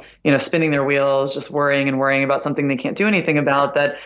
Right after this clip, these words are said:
it's difficult to know how to help them. You know, do you tell them not to worry? We've already established that's not very helpful and kind of <laughs> annoying. Uh, or do you, you know, try to kind of go there with them and, and worry with them? That often probably also seems sort of enabling in a terrible way. So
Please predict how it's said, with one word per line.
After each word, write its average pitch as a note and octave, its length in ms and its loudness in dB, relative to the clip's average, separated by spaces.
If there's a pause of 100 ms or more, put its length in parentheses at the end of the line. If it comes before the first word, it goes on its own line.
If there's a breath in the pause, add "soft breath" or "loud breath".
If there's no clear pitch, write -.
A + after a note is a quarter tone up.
(180 loud breath)
it's - 220 -6
difficult G3 400 0
to E3+ 80 0
know D3+ 480 2
how C#3+ 240 0
to D3+ 180 2
help F#3+ 300 0
them. D3+ 380 0
You C#3+ 100 0
know, C#3 120 2
do C3+ 140 -2
you C#3+ 200 0
tell C#3 200 0
them C3+ 260 0
not C3+ 160 -2
to C#3+ 100 -4
worry? C#3 300 2
We've D#3+ 140 2
already C3+ 220 2
established C#3 580 0
that's - 300 -6
not D3 160 0
very D3 120 2
helpful C#3+ 360 0
and C#3+ 180 -2
kind C#3+ 140 -4
of C#3+ 60 -6
<laughs> D3+ 60 0
annoying. G#3 440 0 (400 loud breath)
Uh, D3 440 2
or F3 160 2
do D#3+ 120 0
you, D#3 340 2
you D#3 140 -2
know, D3 140 2
try D3 200 -2
to C#3+ 80 2
kind D3 160 -2
of C#3+ 220 -4 (260 loud breath)
go E3 180 0
there D#3 240 2
with D#3 220 0
them D3 320 2
and, C#3 220 0
and C#3+ 200 0
worry C#3+ 280 2
with E3+ 240 0
them? D3 260 0
That C#3+ 140 2
often C#3+ 280 -2
probably C#3+ 260 0
also D3 280 2
seems C#3 400 -2
sort - 180 -4
of C3 80 -4
enabling C#3+ 460 2
in C3+ 80 0
a C3 40 -2
terrible C#3 400 0
way. C#3+ 280 2
So D3 380 0